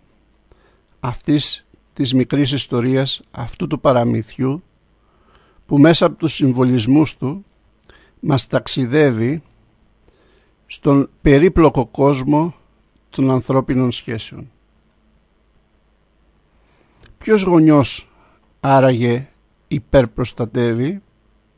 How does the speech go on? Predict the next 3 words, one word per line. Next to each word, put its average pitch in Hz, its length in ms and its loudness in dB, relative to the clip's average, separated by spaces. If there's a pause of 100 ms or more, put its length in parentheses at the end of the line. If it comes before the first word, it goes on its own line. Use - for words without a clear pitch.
(920)
Προφανώς, 131 840 0 (600)
ένας 160 340 2
γονιός 135 800 2